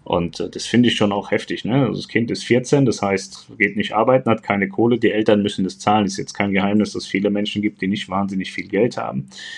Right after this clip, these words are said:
die auch bei einer Klassenfahrt für zweihundert Euro dann irgendwie vom, vom Landkreis unterstützt werden, weil sie das vielleicht nicht stemmen können und die sollen dann jetzt mal zweihundertsechzig Euro bezahlen, weil das Kind irgendjemand überschwänglich,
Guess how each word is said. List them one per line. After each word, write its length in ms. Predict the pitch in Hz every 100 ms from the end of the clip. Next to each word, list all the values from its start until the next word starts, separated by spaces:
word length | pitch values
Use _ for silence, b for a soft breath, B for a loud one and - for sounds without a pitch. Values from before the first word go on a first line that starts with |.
| B B B -
die 100 | 95
auch 120 | 95
bei 100 | 104
einer 140 | 95
Klassenfahrt 520 | 95 110 117 117 104 101
für 140 | 95
zweihundert 360 | - 101 101 101
Euro 280 | 113 113
dann 180 | 104 98
irgendwie 400 | 104 107 101 104
vom, 260 | 101 101 98
vom 200 | 95 95
Landkreis 440 | 98 117 107 98
unterstützt 600 | 110 104 92 - 113 -
werden, 320 | 127 120 120 123 B B B B -
weil 140 | 104
sie 100 | 104
das 180 | 107 -
vielleicht 380 | 107 110 110 -
nicht 180 | 104 -
stemmen 340 | 110 127 131
können 260 | - 127 131
und 120 | 104
die 80 | 110
sollen 220 | 113 110
dann 120 | 110
jetzt 220 | 107 -
mal 100 | 107
zweihundertsechzig 760 | - 101 107 104 107 104 98 101
Euro 200 | 110 113
bezahlen, 380 | 113 - 107 104
weil 240 | 101 101
das 160 | 95 -
Kind 240 | 107 107
irgendjemand 440 | 107 107 101 98
überschwänglich, 800 | 107 104 - 104 101 98 - -